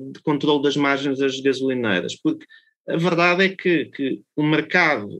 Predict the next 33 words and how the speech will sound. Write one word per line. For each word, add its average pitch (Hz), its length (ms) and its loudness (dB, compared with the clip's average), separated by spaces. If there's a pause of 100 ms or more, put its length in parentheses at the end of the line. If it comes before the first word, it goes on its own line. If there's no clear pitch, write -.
eh, 120 300 0
em 139 100 0
termos 147 320 0
de 131 80 -10
retalho, 139 600 0 (400)
eh, 131 320 4
funcionou 170 640 2
durante 131 320 -2
a 139 40 -4
pandemia 151 600 0
com 165 160 0
volumes 156 680 0 (320)
muito 165 420 0
mais 156 220 2
reduzidos, 147 560 -4
ou 117 120 2
bastante 143 420 0
mais 139 220 0
reduzidos, 127 520 -4
e, 156 80 0
portanto, 151 420 -2 (280)
os, 147 360 -4
o, 147 260 -2
os 147 140 -4
proprietários 165 760 2
dos 143 160 -8
postos 143 380 -2
de 143 80 -10
gasolina 147 440 0
mantiveram 156 600 2
os 131 120 -6
postos 131 440 -2
abertos 139 640 0